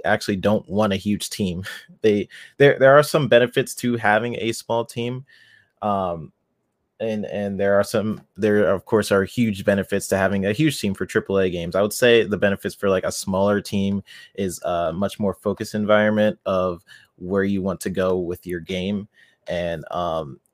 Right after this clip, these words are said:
sometimes you don't always need a huge team to, to make an, an incredible game. And I think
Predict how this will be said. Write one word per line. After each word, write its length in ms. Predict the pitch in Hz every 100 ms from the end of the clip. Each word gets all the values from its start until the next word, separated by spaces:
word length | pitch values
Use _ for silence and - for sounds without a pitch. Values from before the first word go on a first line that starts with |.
| _ -
sometimes 440 | - 117 113 98
you 60 | 98
don't 200 | 107 -
always 340 | 120 127 113
need 220 | 107 117
a 60 | 110
huge 300 | 98 101 -
team 260 | - 95 92
to, 180 | 92 87
to 140 | 92
make 300 | 90 92 -
an, 180 | 92 85
an 120 | 90 90
incredible 500 | - 101 90 85 85
game. 320 | 104 104 90
And 240 | 82 87
I 60 | 85
think 320 | 87 95 90